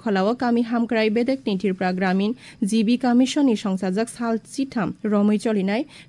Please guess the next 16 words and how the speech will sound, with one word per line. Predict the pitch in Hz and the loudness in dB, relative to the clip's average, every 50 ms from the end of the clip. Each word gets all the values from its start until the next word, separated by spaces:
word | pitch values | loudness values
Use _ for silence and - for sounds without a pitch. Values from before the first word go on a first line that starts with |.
| - | -6
সরস | - 277 247 254 277 302 - 240 | 0 2 2 2 2 0 0 -2
বানিক | 220 202 190 202 202 - | -2 0 0 -2 -2 -2
চেঙ্গিরিওয়ানো | - 208 190 185 190 185 190 180 180 185 180 175 - - - 208 | 0 0 2 2 2 2 2 2 2 2 0 -2 -4 -4 -2 -2
অ | 202 185 | 0 0
বানিগো | 196 185 185 185 185 185 208 214 220 220 | 2 2 2 2 0 0 0 0 0 0
মানজাগানো | 214 214 208 247 240 233 277 269 285 294 - 269 | 0 0 0 0 0 2 2 2 2 2 0 -2
আগরতলা | 254 277 277 254 277 269 262 240 - 240 | -2 -2 -2 -2 -2 -2 -2 -2 -2 0
আউলি | 247 254 247 254 240 226 | 2 2 2 2 2 0
নাইখ্রাইনি | 202 185 185 - 185 180 185 180 185 - - | 0 -2 -2 -2 -2 -2 -2 -2 -2 -2 0
মেয়র | 208 196 190 196 196 190 - 196 | 2 2 2 2 0 -2 -2 -2
এবা | 185 175 190 226 277 - - - - - - 214 | 0 0 0 -2 -4 -6 -14 -20 -16 -8 -2 0
এমএলএ | 220 233 247 262 277 294 254 - | 2 4 4 4 4 2 2 2
দীপক | 254 254 - 247 247 - - | 0 0 0 -2 -4 -4 -2
মজুমদার, | 202 185 185 - 202 202 202 208 214 254 302 247 | -2 -2 0 0 0 0 2 0 0 0 0 0
বিধানসভানি | 233 233 233 240 254 254 262 285 269 277 277 269 269 262 233 220 | 0 0 2 2 2 0 0 -2 -2 0 0 0 0 0 0 0
ডেপুটি | 226 214 240 233 220 240 | -2 -2 -2 -4 -4 -4